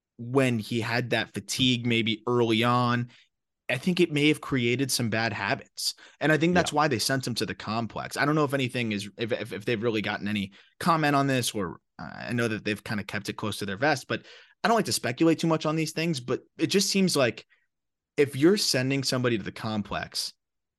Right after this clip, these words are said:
Speaker 1: that's, that's almost to me like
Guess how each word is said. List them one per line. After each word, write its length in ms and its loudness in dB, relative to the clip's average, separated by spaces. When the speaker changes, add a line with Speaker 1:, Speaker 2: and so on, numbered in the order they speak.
Speaker 1:
that's, 460 2
that's 320 0
almost 420 2
to 120 0
me 120 2
like 160 0